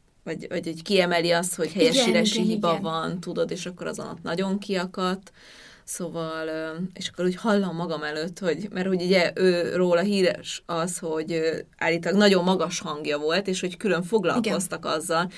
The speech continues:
Speaker 1: hogy mélyítse a hangját, mert hogy valamilyen sipákolós hangja volt.
Speaker 2: Igen, ez a, amikor, ö, ugye ő konzervatív pártelnök lett, és akkor ott felmerült egy-két ilyen,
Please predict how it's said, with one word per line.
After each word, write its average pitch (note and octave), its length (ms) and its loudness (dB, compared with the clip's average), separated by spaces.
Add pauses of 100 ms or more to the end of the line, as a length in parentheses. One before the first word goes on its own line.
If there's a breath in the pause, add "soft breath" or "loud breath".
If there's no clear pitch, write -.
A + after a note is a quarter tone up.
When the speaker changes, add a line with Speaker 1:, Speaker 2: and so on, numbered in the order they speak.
(240 loud breath)
Speaker 1:
hogy E3 120 -4
mélyítse E3 500 0
a D3+ 80 -4
hangját, D#3+ 580 -4
mert - 140 -8
hogy E3 140 -10
valamilyen E3 400 -8
sipákolós F3 800 -8
hangja - 340 -8
volt. F3+ 340 -6 (560 loud breath)
Speaker 2:
Igen, G3 320 -4
ez F#3+ 160 -8
a, G3 220 -6
amikor, F#3+ 720 -6
ö, F#3 220 -2 (1400)
ugye F#3 140 0
ő F3+ 60 -2
konzervatív F3+ 760 -4
pártelnök - 640 -6
lett, - 160 -16
és - 140 -14
akkor - 240 -10
ott F#3 100 -8
felmerült F#3 580 -6
egy-két F#3+ 480 -14
ilyen, E3+ 240 -8